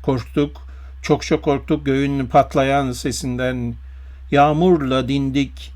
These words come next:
sağanakla sevdik, ninnilerle avuttuk bebekleri. Yazdık sesimizi taşlara, kurutulmuş deriye. Pişirilmiş çamura, ağaç yapraklarına,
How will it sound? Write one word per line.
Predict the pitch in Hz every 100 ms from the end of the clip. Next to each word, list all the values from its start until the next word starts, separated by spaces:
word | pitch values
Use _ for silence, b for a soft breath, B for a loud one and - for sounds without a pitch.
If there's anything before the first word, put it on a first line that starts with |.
| -
sağanakla | - 135 139 147 156 160 151 127
sevdik, | 127 143 131 127 131 - - -
ninnilerle | 139 165 165 165 175 185 139
avuttuk | 147 156 151 - 160 - 131
bebekleri. | 127 127 - 131 131 127 113 - - - - - - -
Yazdık | 139 143 127 175 -
sesimizi | - 135 117 131 127 117 123
taşlara, | - 131 - 127 127 123
kurutulmuş | - 139 131 147 123 127 120 - -
deriye. | 123 123 127 123 120 - b b b b -
Pişirilmiş | 127 - 139 135 135 -
çamura, | - 135 127 131 139 151 156 b b b
ağaç | 131 156 175 -
yapraklarına, | 135 120 135 135 135 131 127 131 135 131